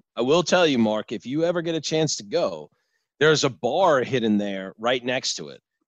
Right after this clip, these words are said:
inside of a hotel. Um, and in that bar is where, uh, Teddy Roosevelt planned, like, his last Rough Riders mission for the Spanish-American War. That is really cool.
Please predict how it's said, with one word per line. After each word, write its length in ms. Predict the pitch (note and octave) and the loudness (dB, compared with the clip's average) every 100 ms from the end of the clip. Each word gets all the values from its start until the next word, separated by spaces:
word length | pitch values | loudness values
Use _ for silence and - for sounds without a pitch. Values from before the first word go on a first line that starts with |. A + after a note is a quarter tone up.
| _ | _
inside 500 | D3+ E3 - D#3+ D3 | 2 4 4 2 2
of 100 | C#3+ | 0
a 60 | B2+ | 0
hotel. 640 | C3+ B2 - A#2+ E2 G1+ _ _ _ _ _ A2+ | 0 0 -2 -2 -2 -6 _ _ _ _ _ 0
Um, 340 | A2 G2+ F#2 B2 | 2 2 0 -2
and 140 | A#2 C#3+ | -2 2
in 240 | E3 E3+ | 4 6
that 340 | E3+ D#3 A#2+ | 4 2 0
bar 440 | C3 D3+ C#3 A2+ A2 | -2 0 2 0 -2
is 300 | F2 A#2 - - | -2 -2 -4 -6
where, 400 | A2 A2+ A2 G2+ _ A2 | -2 0 -2 -4 _ -8
uh, 260 | G#2 G2 - | -6 -6 -8
Teddy 300 | - C#3+ C#3+ | -4 -2 -2
Roosevelt 640 | B2+ C3 B2+ G#2+ A#2 A2 - - | -2 -2 -2 -4 -4 -6 -12 -10
planned, 560 | B2+ B2 B2+ B2 A2 - _ _ _ _ | -4 0 2 0 -2 -6 _ _ _ _
like, 260 | G#2 G#2 - | -4 -4 -6
his 540 | C#3 B2+ A#2 F#2 E2 E2+ | -2 0 0 0 -6 -4
last 440 | G2+ A#2 - - | -2 0 -2 -4
Rough 340 | F2+ A2+ - A#2+ | -2 -2 -2 -2
Riders 460 | A#2+ A#2+ A#2+ - | -2 -2 -4 -2
mission 480 | A2 B2 - B2 B2 | 0 0 0 0 -2
for 260 | - G#2 F#2+ | -4 -8 -6
the 80 | |
Spanish-American 1040 | - - G#2 A2 G#2+ G#2 G#2+ A2+ A2 G2+ F2+ | -8 -6 -4 -4 -4 -2 -2 -2 -4 -4 -4
War. 360 | F#2+ A2+ B2+ - _ _ _ _ _ F2 | -2 -2 -2 -6 _ _ _ _ _ -6
That 200 | C3+ F3 | 0 2
is 160 | E3+ G#2+ | 2 2
really 280 | C3+ B2+ A#2 | 0 0 -2
cool. 400 | - A2 - | -2 -2 -4